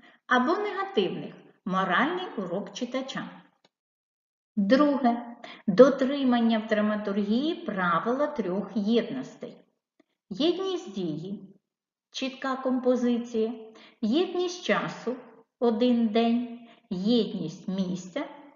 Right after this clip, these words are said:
в одному місці. Третє. Підкреслення в образах героїв однієї риси характеру. Честь,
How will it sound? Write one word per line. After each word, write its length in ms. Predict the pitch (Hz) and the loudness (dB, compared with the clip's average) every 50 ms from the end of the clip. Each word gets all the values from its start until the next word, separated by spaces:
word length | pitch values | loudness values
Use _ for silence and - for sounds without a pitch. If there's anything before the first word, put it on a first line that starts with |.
| _ _ - | _ _ -12
в 260 | 170 160 - - 208 | -12 -12 -8 -4 -2
одному 600 | 196 190 190 180 185 185 196 220 254 320 349 320 | -2 -2 -2 -4 -4 -2 -2 0 -2 -2 -2 0
місці. 440 | 247 214 190 175 - - - - - - - _ _ _ _ _ _ _ _ _ _ _ _ _ _ _ _ _ _ _ _ _ _ _ _ _ _ _ _ _ _ _ _ _ _ _ _ _ _ _ - | 0 0 0 -2 -6 -12 -14 -16 -18 -20 -20 _ _ _ _ _ _ _ _ _ _ _ _ _ _ _ _ _ _ _ _ _ _ _ _ _ _ _ _ _ _ _ _ _ _ _ _ _ _ _ 2
Третє. 720 | 294 285 311 285 262 233 - - 208 220 226 - - - - _ _ _ - - - _ _ _ - | 4 4 6 6 6 4 4 0 -4 -4 -4 -8 -14 -20 -20 _ _ _ -20 -20 -20 _ _ _ 2
Підкреслення 1080 | - 262 262 - - - 311 349 392 415 - - 233 220 208 202 190 185 185 - - | 4 4 4 4 0 0 4 4 4 4 4 6 6 6 6 6 4 2 0 -2 2
в 40 | - | 4
образах 540 | 220 208 208 202 196 190 185 - 185 175 180 | 4 4 4 2 -2 -2 -2 -2 -4 -4 -4
героїв 600 | 180 180 175 170 180 214 277 339 330 339 349 - - - - - | -4 -4 -4 -2 0 0 0 0 0 -2 -4 -6 -10 -12 -6 -2
однієї 920 | 214 190 180 185 180 180 175 175 - 214 240 269 285 285 294 - - - | -2 0 0 0 -4 -4 -4 -2 0 2 2 2 2 -2 -6 -8 -8 -10
риси 400 | - 175 175 190 190 - - 208 | -8 -6 -6 -6 -6 -6 -6 -6
характеру. 840 | - - - 214 214 196 165 - - - - - - - - - - _ _ _ _ _ _ _ _ _ _ _ _ | -6 -6 -6 -4 -4 -4 -4 -8 -8 -12 -14 -14 -14 -14 -16 -20 -20 _ _ _ _ _ _ _ _ _ _ _ _
Честь, 520 | - - 339 349 330 320 - - - - | -4 0 2 2 2 2 0 -2 -10 -14